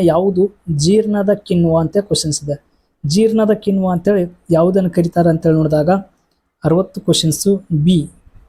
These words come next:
ಗ್ಯಾಸ್ಟ್ರಿನ್ ಅಂತೇಳಿ ಕರಿತೀವಿ. options B is the right answer. ಸಾವಯವ ಪದಾರ್ಥಗಳ ಕೊಳೆಯುವಿಕೆಗೆ ಕಾರಣ ಯಾವುದು ಅಂತ ಕ್ವೆಶನ್ಸ್ ಇದೆ. ಯಾವುದು ಕಾರಣಪ್ಪ ಅಂದ್ರೆ ಬ್ಯಾಕ್ಟೀರಿಯಾ ಕಾರಣ.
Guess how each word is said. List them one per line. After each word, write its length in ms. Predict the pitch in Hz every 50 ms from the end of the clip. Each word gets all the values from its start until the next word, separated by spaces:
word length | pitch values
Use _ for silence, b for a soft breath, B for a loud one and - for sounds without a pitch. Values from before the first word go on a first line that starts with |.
| _ _ - 151
ಗ್ಯಾಸ್ಟ್ರಿನ್ 540 | 147 156 156 160 - - - 214 220 214 196
ಅಂತೇಳಿ 220 | 175 180 180 170
ಕರಿತೀವಿ. 360 | 170 175 165 165 202 202 214
options 520 | 180 160 160 151 - - 196 190 - - 165
B 60 | 160
is 360 | 202 208 208 - 165 156 160
the 160 | 160 202 226
right 320 | 226 - - 151 147 143 143
answer. 400 | 147 143 135 - - 143 135 _ _ _ _ _ _ _ _ _ _ _ _ _ _ _ _ _ _ _ _ _ _ _ _ _ _ _ _ _ _ _ _ _ _ - - _ _ _ _ _ _ _ _ _ _ - - - - - _ _
ಸಾವಯವ 720 | - - - - 180 175 202 214 220 220 214 214 214 214 214
ಪದಾರ್ಥಗಳ 680 | 214 202 185 185 190 196 202 196 - 190 196 196 208
ಕೊಳೆಯುವಿಕೆಗೆ 680 | 202 202 - 180 185 190 190 180 175 - 180 180 190 196
ಕಾರಣ 380 | 190 - 170 170 170 175 175 185 185
ಯಾವುದು 320 | 175 165 165 160 160 160 156
ಅಂತ 160 | 156 - 190
ಕ್ವೆಶನ್ಸ್ 440 | 185 - 160 143 - 147 143 - 147
ಇದೆ. 200 | 147 143 - _ _ _ _ _ _ _ _ _ _ _ - 165
ಯಾವುದು 320 | 156 170 202 214 220 220
ಕಾರಣಪ್ಪ 540 | 226 - 190 190 190 190 190 185 175 - 175
ಅಂದ್ರೆ 400 | 165 165 165 196 220 214 - _ - 165
ಬ್ಯಾಕ್ಟೀರಿಯಾ 680 | 143 143 165 151 - _ - - 208 202 202 202 196
ಕಾರಣ. 460 | 185 - - 170 160 156 156 151 156